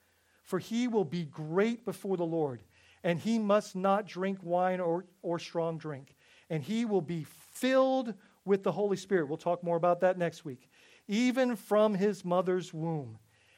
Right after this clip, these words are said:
And he will," listen, this is where we want to pay attention. "And he will turn many of the children of Israel to the Lord their God.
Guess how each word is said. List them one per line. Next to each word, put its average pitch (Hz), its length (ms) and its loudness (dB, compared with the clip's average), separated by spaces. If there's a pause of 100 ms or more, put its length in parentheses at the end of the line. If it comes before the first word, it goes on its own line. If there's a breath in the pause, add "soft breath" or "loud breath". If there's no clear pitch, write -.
(100 soft breath)
And 165 180 0
he 233 460 -2
will," 196 280 2
listen, 185 360 -2
this 196 180 -2
is 208 140 -10
where 185 140 2
we 175 100 -2
want 170 160 -2
to - 60 -16
pay 160 80 -4
attention. 131 420 -12 (320 soft breath)
"And 147 160 -6
he 214 320 -4
will 185 280 2
turn 165 520 -6
many 214 480 -4
of 175 220 -8
the 139 80 -8
children 196 720 -6 (240 loud breath)
of 156 180 -2
Israel 170 420 -4
to 190 160 -12
the 160 100 -8
Lord 156 380 -6
their 160 160 -4
God. 135 400 -8